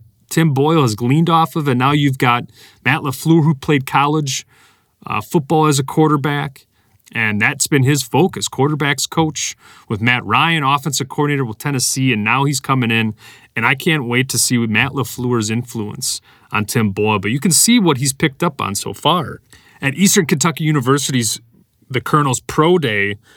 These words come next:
March twenty-third of twenty eighteen, the Cowboys and the Packers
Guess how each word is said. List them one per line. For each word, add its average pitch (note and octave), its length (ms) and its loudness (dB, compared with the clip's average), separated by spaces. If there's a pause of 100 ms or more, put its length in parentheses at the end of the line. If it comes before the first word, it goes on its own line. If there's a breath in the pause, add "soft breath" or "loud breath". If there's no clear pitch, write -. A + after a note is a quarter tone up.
(560 soft breath)
March C#3 340 2
twenty-third D3+ 880 2
of G2+ 140 -4
twenty C3+ 400 -2
eighteen, B2 800 -2 (380 soft breath)
the - 60 -2
Cowboys E3 640 2
and D3 180 2
the D3+ 60 4
Packers C3 720 -2